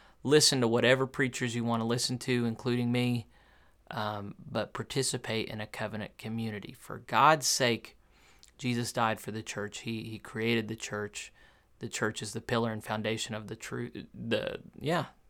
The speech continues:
the truth. So this is, this is all biblical language, and, um, I, I just really hope that everybody listening to this is actively involved in a church.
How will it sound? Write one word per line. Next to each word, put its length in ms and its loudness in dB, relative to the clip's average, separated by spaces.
the 120 -8
truth. 240 -2
So 480 10
this 400 -2
is, 280 -4
this 140 -2
is 80 2
all 120 10
biblical 360 2
language, 560 0
and, 360 -4
um, 340 -4
I, 280 0
I 40 -2
just 280 -4
really 160 0
hope 180 -6
that 100 0
everybody 340 -2
listening 360 -2
to 140 -10
this 180 0
is 240 2
actively 480 0
involved 460 -2
in 100 -6
a 60 -8
church. 560 -8